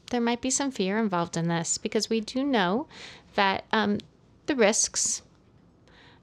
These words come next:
associated with, um, some in-, other interventions having to do with, um, an induction do increase, right?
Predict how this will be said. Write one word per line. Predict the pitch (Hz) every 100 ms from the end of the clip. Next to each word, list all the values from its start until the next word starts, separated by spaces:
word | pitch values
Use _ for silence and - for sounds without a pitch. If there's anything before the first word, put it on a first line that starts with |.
| - -
associated | 226 196 185 208 196 190 185 180
with, | 180 180 - -
um, | 185 175 170 165 - _ _ - - - - _ _ _ _ _ _ _ -
some | - - 185 208
in-, | - 202 -
other | 202 214 220
interventions | 208 202 190 170 214 233 262
having | - 196 196
to | 190
do | 175 180 180
with, | 180 170 170 - -
um, | 175 180 -
an | 220
induction | 196 151 - 220 226
do | 226 240 254 262 262
increase, | 254 277 403 427 - - -
right? | 202 196 269